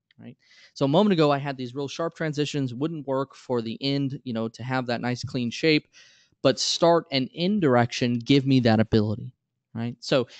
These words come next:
if all you need is just a, a three D spline that passes through points, you may not use start and end direction. But if you're in a situation like I am here, where I'm concerned about that three D fit spline having a smooth transition, start and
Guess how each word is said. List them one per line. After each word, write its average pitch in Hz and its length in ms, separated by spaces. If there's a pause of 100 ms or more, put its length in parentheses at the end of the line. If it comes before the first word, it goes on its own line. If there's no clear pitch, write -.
(160)
if 170 140
all 214 120
you 226 140
need 196 240
is 170 120
just 160 200
a, 117 220
a 110 180
three 190 220
D 190 100
spline 175 380
that 143 100
passes 156 300
through 165 160
points, 160 420
you 131 140
may 131 160
not 127 260
use 123 300
start 107 180
and 107 80
end 104 140
direction. - 380 (460)
But 165 360
if 139 180
you're 165 120
in 190 60
a 190 40
situation 175 500
like 131 240
I 190 160
am 127 220
here, 143 440 (440)
where 135 100
I'm 127 80
concerned 190 600
about 135 240
that 127 240 (320)
three 151 120
D 131 100
fit 123 200
spline 127 180
having 156 340
a 135 40
smooth 123 240
transition, 110 600 (380)
start - 600 (180)
and 131 180